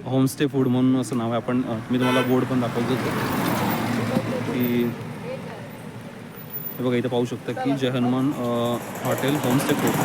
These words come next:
So, इथे खूप चांगल्या प्रकारचं, अ, एकदम, अ, घरगुती टाईपचं फूड, अ, तुम्हाला मिळू शकतं.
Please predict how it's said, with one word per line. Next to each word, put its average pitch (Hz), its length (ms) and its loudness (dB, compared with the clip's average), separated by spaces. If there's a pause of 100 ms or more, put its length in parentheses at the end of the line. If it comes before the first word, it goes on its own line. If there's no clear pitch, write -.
(500)
So, 147 100 4
इथे 160 240 4
खूप 185 180 0
चांगल्या 151 480 4
प्रकारचं, 156 540 4
अ, 131 540 6 (100)
एकदम, 139 360 6
अ, 123 200 4
घरगुती 139 460 4
टाईपचं 147 260 4
फूड, 143 200 4
अ, 139 200 6
तुम्हाला 135 300 4
मिळू 139 200 6
शकतं. 139 300 2